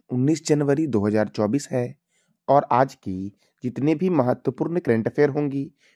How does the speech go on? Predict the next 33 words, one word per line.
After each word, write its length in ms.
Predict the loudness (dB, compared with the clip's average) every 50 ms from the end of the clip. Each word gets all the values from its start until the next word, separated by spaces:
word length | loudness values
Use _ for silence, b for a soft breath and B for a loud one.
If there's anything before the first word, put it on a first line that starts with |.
| _ -8
वो 200 | -2 0 0 2
हम 320 | 2 2 0 0 -2 -6 -8
इस 120 | -12 -6 -2
वीडियो 340 | 0 2 2 2 2 2 2
में 160 | 2 2 0
डिस्कस 320 | 0 -2 -4 -6 -10 -12 -10
करेंगे। 460 | -10 -12 -12 -10 -10 -10 -10 -10 -12 _ _ _ _ _ _ _ _ _ _ -16
इस 100 | -6 -2
वीडियो 300 | 0 2 4 4 2 2
का 120 | 2 0
पीडीएफ़ 420 | -2 0 0 -2 0 -2 -2 -2 -2
आपको 220 | -4 -2 -4 -4
Telegram 480 | -2 -2 -2 0 0 0 -2 -2 -2 -4
पे 80 | -4
मिलेगा, 420 | -4 -2 -2 -2 -2 -4 -6 -12 -14 _ _ _ _ _ _ _
जिसका 280 | -12 -12 -10 -6 -4 -4
लिंक 240 | -2 -2 -2 -4 -4
वीडियो 340 | -4 -4 -4 -4 -6 -8 -8
की 300 | -8 -10 -10 -10 -10 -12 b b b b b b
डिस्क्रिप्शन 480 | -8 -8 -8 -10 -12 -12 -12 -14 -12
बॉक्स 280 | -12 -14 -16 -16 -12 -10
में 120 | -10 -10
है। 220 | -10 -10 -12 -16 -18 _ _ _ _ _ _ _ _
तो 160 | -6 -6 -4 -2
आइए 360 | 0 0 0 -2 -4 -8 -14 -18 _ _
शुरू 220 | -10 -4 -4 -2 -2
करते 320 | -2 -4 -6 -4 -4 -4
हैं 340 | -4 -4 -4 -4 -4 -6 -8 -12 b b b b b b 0
आज 220 | 0 0 0 -2
का 160 | -4 -4 -4 -2
महत्वपूर्ण 680 | -2 -2 -2 -2 -4 -6 -8 -12 -10 -10 -10 -10 -10 -10
करंट 340 | -10 -10 -10 -10 -10 -12 -14
अफेयर। 360 | -14 -10 -8 -8 -8 -8 -10